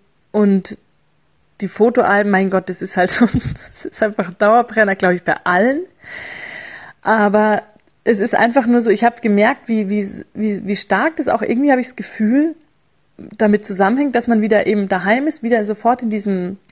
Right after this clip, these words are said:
Alltag, in diesem, so läuft's halt und so ist es. Und, ähm, fand es selber irgendwie faszinierend und erschreckend zugleich, muss ich sagen. Also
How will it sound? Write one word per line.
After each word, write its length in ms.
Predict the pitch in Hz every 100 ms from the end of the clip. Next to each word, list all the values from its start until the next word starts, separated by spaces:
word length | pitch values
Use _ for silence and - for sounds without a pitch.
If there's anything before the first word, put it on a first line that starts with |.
| _
Alltag, 440 | - 247 262 277 -
in 120 | 208
diesem, 440 | 190 180 175 175 - _ _ _ _ _ _ _ -
so 140 | - 214
läuft's 380 | 190 240 - 262
halt 220 | 262 -
und 100 | 202
so 60 | 185
ist 180 | 233
es. 220 | 269 269 - - - - - _
Und, 400 | 214 214 202 196
ähm, 220 | 208 202 196
fand 300 | 214 226 220
es 100 | 208
selber 300 | 214 220 -
irgendwie 200 | 220 240
faszinierend 680 | - 208 - 220 226 302 247
und 100 | 214
erschreckend 480 | 208 - 214 - 226
zugleich, 440 | 208 170 170 170
muss 180 | 170 165
ich 100 | 180
sagen. 400 | - 185 185 180 -
Also 320 | 185 190